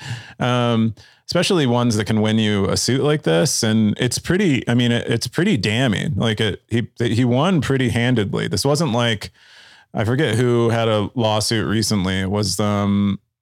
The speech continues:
was it, like, Bitcoin Python guy or something? Bitcoin Cobra had a lawsuit,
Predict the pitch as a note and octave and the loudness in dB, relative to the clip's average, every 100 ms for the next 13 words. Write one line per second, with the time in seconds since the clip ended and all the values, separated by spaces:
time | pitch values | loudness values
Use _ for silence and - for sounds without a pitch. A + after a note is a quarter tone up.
0 | _ A2+ G#2+ A2+ G2 A#2+ - C#3+ B2+ G#2 | _ -4 0 0 -2 -4 -2 0 0 0
1 | G#2+ A2 B2+ B2+ C3 C3 C3 B2 - _ | 0 0 0 0 0 0 0 -2 -8 _
2 | _ B2+ A#2 - - - A#2 B2+ A#2+ - | _ -4 -4 -6 -8 -4 0 0 -2 -2
3 | C3+ D3 C#3 C3+ C3 G#2+ G2 G2+ - _ | -2 0 0 2 2 2 0 -2 -6 _
4 | _ _ _ _ _ _ _ - - - | _ _ _ _ _ _ _ -20 -18 -6
5 | B2+ A#2 A2 A2 G#2+ A#2+ A2 G#2+ | -2 0 2 0 0 0 0 -2